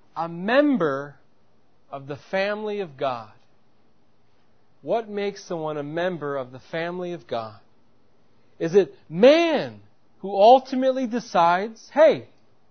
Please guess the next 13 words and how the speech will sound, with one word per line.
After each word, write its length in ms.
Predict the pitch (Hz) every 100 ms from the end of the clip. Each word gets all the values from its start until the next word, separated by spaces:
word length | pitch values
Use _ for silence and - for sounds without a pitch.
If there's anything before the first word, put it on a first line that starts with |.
| _ - -
I 220 | 247 330
want 320 | 262 180 180
to 80 | 202
be 320 | 160 180 196 -
a 80 | 165
part 320 | - 277 233
of 120 | 190
God's 380 | 170 180 214 208
family"? 520 | - 302 277 170 120 - _ _ - - _ _ _ _ _ _ - - _ _
Or 160 | 156 190
is 100 | 180
it 160 | 170
God 560 | 139 233 262 254 170 110